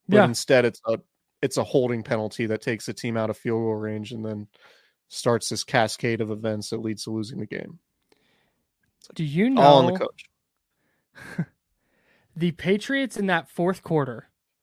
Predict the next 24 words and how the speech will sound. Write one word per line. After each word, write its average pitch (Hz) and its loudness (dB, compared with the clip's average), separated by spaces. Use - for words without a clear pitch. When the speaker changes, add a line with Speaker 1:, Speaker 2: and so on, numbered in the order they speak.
Speaker 2:
because 190 4
remember, 226 6
they 190 8
went, 262 4
it, 220 0
it 233 4
was 262 2
twenty-eight 247 0
to 208 2
nine 156 2
going 139 0
into 139 -2
the 123 -4
fourth 127 -6
quarter. 120 -12
Speaker 1:
Mm-hmm. 127 -6
Speaker 2:
Um, 139 0
the 165 -4
Patriots 190 -2
in 226 -2
the 175 -2
fourth 160 -4
quarter 151 -4
had 143 -6